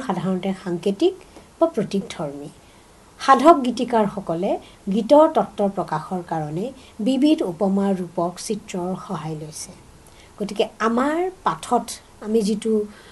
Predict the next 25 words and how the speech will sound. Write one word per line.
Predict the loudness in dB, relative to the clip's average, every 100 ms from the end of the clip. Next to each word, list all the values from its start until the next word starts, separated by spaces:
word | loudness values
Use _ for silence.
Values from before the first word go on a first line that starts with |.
| -20 -12
আহ, | -6 -4 -2 -2 -2 -2 -2 4
দেহ | 6 6
বিচাৰৰ | 0 0 0
গীত | 0 -4 -4
পাম, | -6 -6 -10 -20 -20 -8
আমি | -2 0
সেইটোলৈ | 2 0 0 0
যেতিয়া, | 0 -2 0 0 -2
মূল | -2 0 2 2 2
গীতলৈ | 0 -2 -2 -2
যেতিয়া | -2 -4 -4
আহিম, | -4 -4
আমি | -4 -4
তেতিয়া | -4 -6 -6
সেই | -6
কথাখিনি | -8 -12 -8 -6
আমি | -4 -4 -6 -12 -16
আলোচনা | -10 -10 -10 -14 -14
কৰিম। | -14 -16 -18 -20 -20 -20 -20 -20 -20 -2
দেহ | 10 12 12
বিচাৰ | 10 10 8
গীতৰ | 8 6 6 6
পটভূমি | 2 2 2 2 0 -2 -4
লোকজগত, | -4 -2 -2 2 2 0 -6 -20 -8
অৰ্থাৎ | -6 2 2